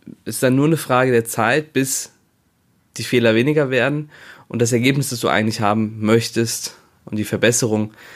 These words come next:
sich dann einstellt. Aber am Anfang ist es eben keine Verbesserung. Am Anfang ist es häufig eine Veränderung und häufig auch eine Veränderung, die erstmal negativ ist.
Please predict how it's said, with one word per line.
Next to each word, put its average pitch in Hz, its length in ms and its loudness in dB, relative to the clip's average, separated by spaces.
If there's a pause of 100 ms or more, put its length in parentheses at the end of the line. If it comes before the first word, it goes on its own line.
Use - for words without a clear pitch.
(340)
sich - 180 -6
dann - 180 2
einstellt. - 840 -4 (1400)
Aber 113 160 4
am 104 120 4
Anfang 113 340 0
ist 135 260 0
es 131 120 -4
eben 110 260 0
keine 139 280 2
Verbesserung. 92 580 -4
Am - 140 -4
Anfang 113 420 -2
ist - 260 -6
es 113 200 -6
häufig 113 440 0
eine 98 360 -4 (220)
Veränderung 143 640 2
und 104 140 -6
häufig 104 340 -2
auch - 240 -8
eine 90 240 -6 (340)
Veränderung, 101 520 -2
die 92 60 -4
erstmal - 520 -8 (380)
negativ 113 540 0
ist. 131 280 -4